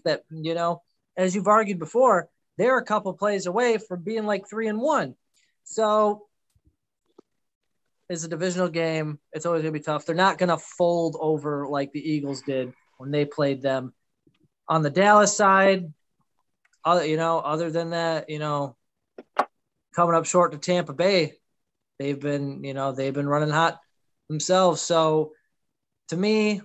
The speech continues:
this game will be close. The Giants will hang with this offense. I don't know how they're gonna do it, but they'll keep pace.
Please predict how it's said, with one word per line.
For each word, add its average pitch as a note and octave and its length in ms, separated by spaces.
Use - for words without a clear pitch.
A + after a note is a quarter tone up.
this G#3 220
game G3 540
will D#3 180
be C#3+ 140
close. - 540
The C#3+ 60
Giants D3 480
will E3+ 360
hang E3+ 360
with C#3 160
this C#3+ 200
offense. B2+ 540
I D#3 80
don't E3+ 120
know D3+ 100
how D3+ 240
they're E3+ 120
gonna F3 200
do F3 240
it, G#3 200
but C#3+ 100
they'll F#3 180
keep G3 300
pace. D#3+ 500